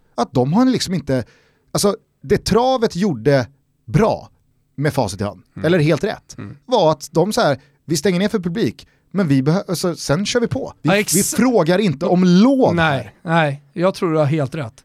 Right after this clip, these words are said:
Speaker 1: För fotbollen
Speaker 2: Vi
Speaker 1: stäng-
Speaker 2: förhåller oss till femtio personer.
Speaker 1: Ja, exakt. Då
Speaker 2: Ja.
Speaker 1: var det femtio.
Speaker 2: Ja.
Speaker 1: Men sen så är ju det på liksom vissa ytor.
Speaker 2: Mm.
Speaker 1: En travbana, visst, den är större än en fotbollsplan, men inte jättemycket större vad gäller en
Speaker 2: Du,
Speaker 1: hel
Speaker 2: du
Speaker 1: arena.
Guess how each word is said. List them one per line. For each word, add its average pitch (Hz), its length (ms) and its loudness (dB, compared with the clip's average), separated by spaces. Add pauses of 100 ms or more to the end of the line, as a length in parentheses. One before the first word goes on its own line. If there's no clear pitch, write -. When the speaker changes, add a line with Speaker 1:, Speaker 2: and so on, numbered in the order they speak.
(180)
Speaker 1:
För 214 320 4
fotbollen 170 800 -2
Speaker 2:
Vi 247 240 2
Speaker 1:
stäng- 269 160 0
Speaker 2:
förhåller 240 200 4
oss 220 80 -2
till 226 120 -2
femtio 190 520 -2
personer. 175 760 -2
Speaker 1:
Ja, 233 520 0 (240)
exakt. 156 300 0
Då 214 120 2
Speaker 2:
Ja. 196 100 2
Speaker 1:
var 208 80 4
det - 60 0
femtio. 131 600 0
Speaker 2:
Ja. 147 240 -6 (120)
Speaker 1:
Men 185 280 0
sen 208 240 -2
så 226 200 0
är 220 80 0
ju 233 140 0
det 160 220 2
på 156 320 2
liksom 135 260 0
vissa 139 360 -4
ytor. 123 540 -4 (160)
Speaker 2:
Mm. 113 240 -14 (300)
Speaker 1:
En 156 140 -2
travbana, 156 720 2 (160)
visst, 160 340 -2
den 147 120 0
är 147 40 -2
större 190 380 2
än 160 80 2
en 147 80 -2
fotbollsplan, 131 600 -2
men 135 200 0
inte 139 240 0
jättemycket 185 840 -2
större 120 540 0 (320)
vad 156 180 0
gäller 139 220 4
en 135 60 2
Speaker 2:
Du, - 120 2
Speaker 1:
hel 135 100 2
Speaker 2:
du 139 60 2
Speaker 1:
arena. - 140 4